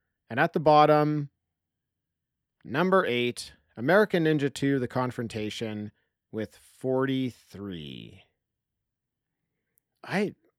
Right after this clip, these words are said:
I don't know how American Ninja two is, did so badly. 'Cause when you, when you think about it,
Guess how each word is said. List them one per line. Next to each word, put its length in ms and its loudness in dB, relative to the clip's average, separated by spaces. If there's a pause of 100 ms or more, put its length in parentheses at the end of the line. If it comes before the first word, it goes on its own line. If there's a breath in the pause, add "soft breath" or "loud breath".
(120)
I 160 -10
don't 140 -4
know 140 -2
how 440 0
American 400 -6
Ninja 220 -10
two 240 -10
is, 160 -12 (120)
did 200 -14
so 260 -8
badly. 540 -10 (920)
'Cause 120 -10
when 140 0
you, 180 0
when 140 -2
you 100 2
think 200 0
about 260 0
it, 180 -6